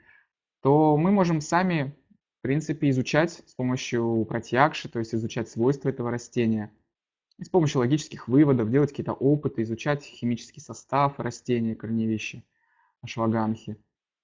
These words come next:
а, с-, наблюдать за тем, как оно действует на тело человека. Вот. Но в реальности это просто будет тратой времени, потому что если мы просто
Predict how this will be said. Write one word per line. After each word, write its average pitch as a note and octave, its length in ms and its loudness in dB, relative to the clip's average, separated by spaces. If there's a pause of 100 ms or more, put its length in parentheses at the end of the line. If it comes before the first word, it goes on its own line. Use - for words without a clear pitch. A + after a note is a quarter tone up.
(500)
а, G#2+ 580 -8
с-, - 140 -14
наблюдать B2+ 680 4
за A2+ 500 -2 (760)
тем, B2 240 2
как - 400 -4
оно A#2 140 0
действует A#2+ 360 -2
на A#2+ 80 -8
тело D#3 320 4
человека. A#2 600 -4 (1700)
Вот. B2 460 0
Но D3+ 600 2
в B2 140 -4
реальности D3 840 2 (800)
это C#3+ 180 0
просто C#3+ 340 -2
будет C3+ 280 2
тратой C3+ 260 4
времени, D#3+ 380 4
потому A#2 260 -4
что B2 120 -8
если B2+ 180 -4
мы C3 100 0
просто C3 500 -2